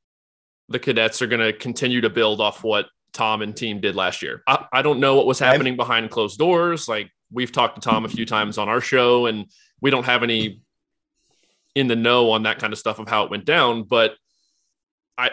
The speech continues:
Speaker 1: I think, I thought Tom did a great job with the cadets percussion last year from a, from an outsider looking in on the final product and everything and the progression they made throughout the season.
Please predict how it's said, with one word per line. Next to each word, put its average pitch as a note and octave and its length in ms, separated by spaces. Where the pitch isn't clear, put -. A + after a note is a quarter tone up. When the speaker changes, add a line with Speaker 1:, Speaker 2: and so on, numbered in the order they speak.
Speaker 1:
I C#3 80
think, E3+ 200
I D3 160
thought F#3 200
Tom C#3 240
did C3 100
a B2+ 40
great A#2+ 220
job A2+ 360
with B2 120
the C#3 80
cadets - 520
percussion C3+ 380
last C#3+ 280
year E3 320
from A#2 180
a, A2 140
from A#2 160
an A2+ 100
outsider A#2+ 560
looking A#2 300
in G#2+ 460
on A2 100
the A2 60
final A2 260
product A#2 440
and C3 80
everything C3 320
and B2 100
the A2+ 60
progression A2+ 640
they A2 120
made G#2+ 300
throughout G#2+ 280
the - 60
season. C3 480